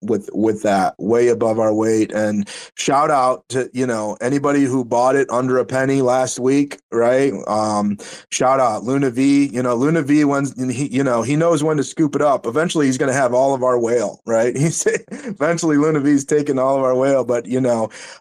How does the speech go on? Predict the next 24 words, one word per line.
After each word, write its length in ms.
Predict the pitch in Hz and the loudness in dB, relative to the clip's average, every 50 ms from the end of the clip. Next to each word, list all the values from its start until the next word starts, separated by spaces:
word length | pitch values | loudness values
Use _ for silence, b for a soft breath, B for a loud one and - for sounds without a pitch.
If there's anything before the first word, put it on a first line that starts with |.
| B - | B -4
um, 500 | 127 131 131 123 120 113 113 113 113 110 _ _ _ _ | -2 0 2 2 0 0 -2 -4 -8 -12 _ _ _ _
shout 360 | - - 156 139 143 147 147 | -8 -2 0 2 2 2 2
out 220 | 143 139 135 131 120 | 2 2 2 0 0
that 220 | 127 131 127 - | -2 -2 -4 -4
legend, 580 | 120 123 131 139 147 143 147 143 143 139 131 - - - 156 | -4 -2 -2 -2 -2 -2 -4 -4 -4 -4 -6 -8 -12 -12 -10
shout 280 | - - 151 139 143 156 | -6 -2 0 0 2 2
out 200 | 151 147 143 143 | 2 0 0 -2
to 80 | 143 | -4
the 100 | 135 127 | -2 -2
legends 580 | 127 127 131 131 127 127 131 127 120 117 117 - | 0 0 0 0 0 -2 -4 -4 -4 -6 -6 -4
who, 280 | 135 127 123 120 113 - | -2 -2 -2 -2 -4 -4
who 200 | 117 117 127 123 | -2 -2 -2 -2
bought 340 | 113 120 113 117 120 135 120 | 0 0 0 0 2 2 2
under 260 | 120 120 117 123 120 | 0 2 2 2 2
a 80 | 117 | 0
penny, 460 | - 127 127 123 120 117 113 113 104 - _ _ _ - | 0 0 0 0 2 0 0 -2 -4 -8 _ _ _ -8
you 320 | 117 104 - 117 123 123 | -8 -4 -2 0 0 2
know. 300 | 120 117 110 107 104 101 B B B B B B B B - - | 2 2 2 0 0 -2 B B B B B B B B -4 -2
Um, 600 | 113 117 117 113 110 110 110 107 107 107 101 - | 0 2 2 2 2 2 2 0 -2 -4 -4 -4
and, 200 | - 120 120 117 - | -2 -2 -2 0 0
and 200 | 120 123 123 127 | 0 2 2 2
yeah, 260 | 127 131 135 127 123 | 2 4 2 2 2
I 100 | 117 127 | 2 0
mean, 340 | 127 123 123 123 120 107 | 0 0 0 0 -2 -4